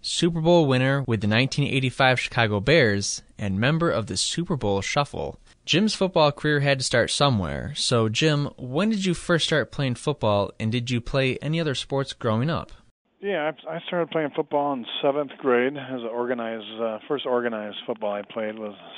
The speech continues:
Speaker 2: seventh grade school team. I also played basketball and baseball growing up.
Speaker 1: Did you have a favorite football player when you were growing up?
Speaker 2: Yeah, I was a big Lions fan, uh, growing up in Flint. Um,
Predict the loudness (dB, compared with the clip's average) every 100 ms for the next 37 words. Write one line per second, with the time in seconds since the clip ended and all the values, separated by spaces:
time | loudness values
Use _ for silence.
0 | -6 -4 -4 -2 -4 -4 -8 -4 -4 -4
1 | -6 -6 -6 -10 -16 _ -20 _ _ _
2 | _ -6 -2 -2 -4 -4 -4 0 0 -2
3 | -4 -6 -6 -6 -8 -10 -14 -16 -20 _
4 | -14 -12 -10 -12 -14 -20 _ _ _ _
5 | _ _ -6 -2 2 2 2 0 0 0
6 | -2 -4 0 2 0 0 0 0 -4 _
7 | -2 -2 -2 -2 0 -2 -4 -8 -20 _
8 | -20 -20 -12 2 6 6 4 4 4 2
9 | 4 2 4 2 2 -2 -6 -4 -2 -2
10 | -4 -8 -16 -8 -4 -2 -4 -4 -4 -4
11 | -6 -12 -6 -6 -6 -12 -14 -2 2 4
12 | 2 -2 -8